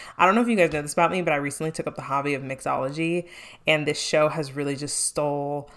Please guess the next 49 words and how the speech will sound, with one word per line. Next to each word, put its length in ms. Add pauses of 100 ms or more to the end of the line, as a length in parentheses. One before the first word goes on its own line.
(360)
my 240
whole 260
heart. 460
But 280
anyways, 720 (100)
my 220
point 480
is, 380
is 240
that 440
you'll 200
notice 480
that 160
a 80
lot 320
of 180
the 500 (280)
mixologists 600
on 120
the 80
show, 380
they 160
get 180
graded 380
in 120
two 200
sections. 520
One, 360
they 100
get 160
graded 300
on 180
taste, 540
and 120
then 200
two, 280
they 140
get 160
graded 340
on 200
presentation. 800 (380)
And 180
sometimes 500
the 60
judges 380
have 180
actually 440
approached 560
them 460